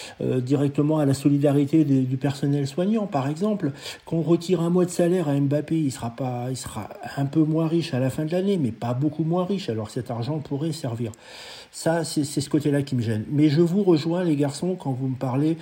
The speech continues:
des éducateurs, du petit club de Régional trois qui gagne à peine le smic en, en faisant ce boulot-là et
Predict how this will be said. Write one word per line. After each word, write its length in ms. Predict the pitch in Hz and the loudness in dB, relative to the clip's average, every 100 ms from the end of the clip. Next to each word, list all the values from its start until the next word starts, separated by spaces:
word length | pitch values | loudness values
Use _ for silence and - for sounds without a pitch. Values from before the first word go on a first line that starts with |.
| - - - | -8 -14 0
des 240 | 131 131 | 2 4
éducateurs, 760 | 135 135 139 135 135 123 123 104 | 2 2 0 0 0 0 -2 -4
du 200 | 156 113 | -6 -6
petit 220 | 123 - 120 | -8 -10 -4
club 420 | - 131 131 127 | 2 4 2 2
de 120 | 120 | 2
Régional 560 | 117 127 120 127 120 113 | 2 2 2 2 0 -2
trois 360 | 110 127 131 | -2 0 0
qui 180 | 135 120 | -2 -4
gagne 320 | 117 127 117 | 0 0 0
à 60 | 120 | -2
peine 280 | 131 123 117 | 0 2 2
le 120 | 117 | 0
smic 420 | - 139 139 135 | 0 0 0 2
en, 260 | 117 113 113 | 0 0 -4
en 40 | |
faisant 280 | - 127 120 | -6 -4 -2
ce 60 | |
boulot-là 440 | 107 120 120 135 | -2 0 2 0
et 80 | 156 | -2